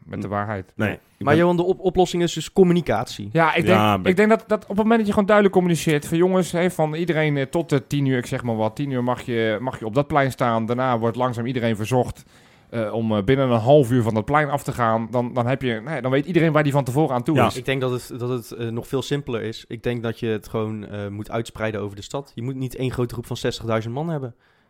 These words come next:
Speaker 2: Ook de
Speaker 1: Ja, maar dat, dat,
Speaker 2: binnenrondom,
Speaker 1: dat,
Speaker 2: ja.
Speaker 1: mensen gaan
Speaker 3: Ja.
Speaker 1: zich toch, denk ik, uiteindelijk gaan ze zich in het
Speaker 3: Ja, maar dan
Speaker 1: stadscentrum
Speaker 3: zorg je
Speaker 1: uit-
Speaker 3: maar dat daar geen grote schermen staan. Ja, sorry hoor.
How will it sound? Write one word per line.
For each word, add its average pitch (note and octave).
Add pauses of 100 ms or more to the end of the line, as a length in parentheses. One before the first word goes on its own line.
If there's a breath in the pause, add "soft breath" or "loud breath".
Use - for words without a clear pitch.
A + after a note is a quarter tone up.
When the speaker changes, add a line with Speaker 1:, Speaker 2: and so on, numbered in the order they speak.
(140)
Speaker 2:
Ook G#2
de -
Speaker 1:
Ja, G2
maar A2+
dat, -
dat, A2
Speaker 2:
binnenrondom, A2+
Speaker 1:
dat, -
Speaker 2:
ja. A2+
Speaker 1:
mensen A2
gaan B2+
Speaker 3:
Ja. C3
Speaker 1:
zich B2
toch, A#2+
denk B2+
ik, A#2+
uiteindelijk B2
gaan A#2+
ze A2
zich A2
in A2+
het A2
Speaker 3:
Ja, -
maar -
dan -
Speaker 1:
stadscentrum D#3+
Speaker 3:
zorg D#3+
je -
Speaker 1:
uit- D#3
Speaker 3:
maar C#3+
dat C3+
daar C3
geen B2
grote B2
schermen F#3+
staan. C#3
Ja, D3
sorry G#3+
hoor. C#3